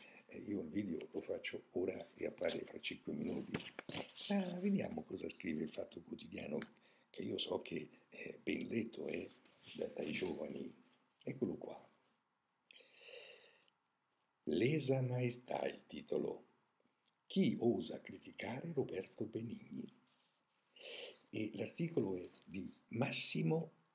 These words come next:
Merighi. Va bene? Massimo Merighi, eccolo qua.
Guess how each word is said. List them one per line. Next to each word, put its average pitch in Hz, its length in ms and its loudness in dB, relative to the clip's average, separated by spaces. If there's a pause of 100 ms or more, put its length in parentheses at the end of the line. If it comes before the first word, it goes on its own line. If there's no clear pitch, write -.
Merighi. 113 1080 2 (640)
Va - 80 -12
bene? 104 520 0 (240)
Massimo 123 480 2
Merighi, 113 540 2 (240)
eccolo - 280 -4
qua. - 280 -2